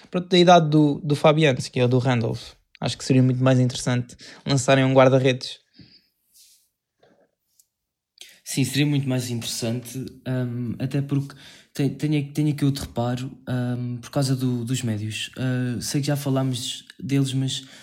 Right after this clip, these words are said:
Speaker 2: queria-te falar aqui de, do Jack Wilshere. Ahm, para mim, foi uma contratação falhada, porque é um jogador que tá sempre lesionado, ahm,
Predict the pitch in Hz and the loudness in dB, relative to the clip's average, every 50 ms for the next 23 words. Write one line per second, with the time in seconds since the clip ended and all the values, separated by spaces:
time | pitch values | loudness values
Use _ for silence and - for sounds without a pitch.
0 | - - - - - _ _ - 165 165 160 - - 151 143 143 139 143 143 127 | -20 -20 -20 -20 -20 _ _ -4 -2 -2 -2 -2 -2 -2 -2 -2 -2 -2 -4 -2
1 | 131 135 131 127 123 123 117 127 131 120 113 127 120 120 - - 117 117 113 - | 0 0 0 0 0 -2 -2 -2 -2 0 0 0 -2 -2 -4 -4 -4 -4 -4 -4
2 | 113 101 104 - - - 120 123 123 117 120 120 120 117 117 110 101 101 - - | -6 -6 -8 -8 -8 -6 -4 -4 -2 -4 -4 -6 -6 -6 -6 -6 -8 -10 -14 -20
3 | _ _ _ _ _ _ _ _ _ _ - - - 135 - - 170 175 160 151 | _ _ _ _ _ _ _ _ _ _ -20 -18 -18 -8 -2 2 2 4 4 4
4 | 151 165 165 - - - - 139 135 135 139 139 135 - 120 - 131 - - 123 | 4 4 2 0 -2 -2 -2 0 0 0 -2 -4 -4 -4 -6 -6 -4 -4 -4 -4
5 | - - 120 113 107 110 117 127 127 131 - - 120 117 113 110 113 113 113 113 | -4 -4 -4 -2 -2 -2 -2 -4 -6 -8 -8 -6 -4 -4 -4 -4 -4 -4 -4 -6
6 | 113 - - _ _ _ _ - - - - 117 113 - - - 123 113 113 117 | -8 -8 -14 _ _ _ _ -20 -10 -6 -4 -4 -2 -2 -2 -2 -4 -4 -4 -4
7 | 113 107 110 113 110 104 120 131 135 - - - _ _ _ _ _ _ _ _ | -4 -4 -4 -4 -2 -4 -4 -6 -8 -10 -16 -20 _ _ _ _ _ _ _ _
8 | _ _ _ - 127 127 127 123 123 123 123 120 117 117 120 120 120 123 | _ _ _ -8 -6 -4 -2 -2 -2 -4 -4 -4 -4 -6 -6 -8 -8 -10